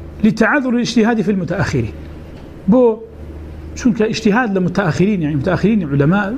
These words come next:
تعذر بدينهات. ومنهم من حكى تحريمه. كواتي سدو أمثل أو أبصر يكمان إيه.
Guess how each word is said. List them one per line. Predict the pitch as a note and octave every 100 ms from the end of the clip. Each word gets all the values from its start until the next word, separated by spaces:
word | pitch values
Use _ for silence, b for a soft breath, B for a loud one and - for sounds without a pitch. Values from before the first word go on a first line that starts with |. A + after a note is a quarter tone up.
| C#4+
تعذر | F#3 G#3+ F#3+ F3+ - - - E3
بدينهات. | D#3+ A#3+ A3 F#3+ F#3 - B B B B B
ومنهم | A3+ C#4+ B3+ A#3
من | F3+
حكى | B3 C4 C4
تحريمه. | - F#3+ C#3+ C#3
كواتي | A#2+ E3 D#3+
سدو | F3+ A3+ E3 D#3 G3+ G#3 G3+ - - - - - - -
أمثل | D#3 C3 G3+
أو | A3
أبصر | D#3+ E3+
يكمان | B2 - C3
إيه. | -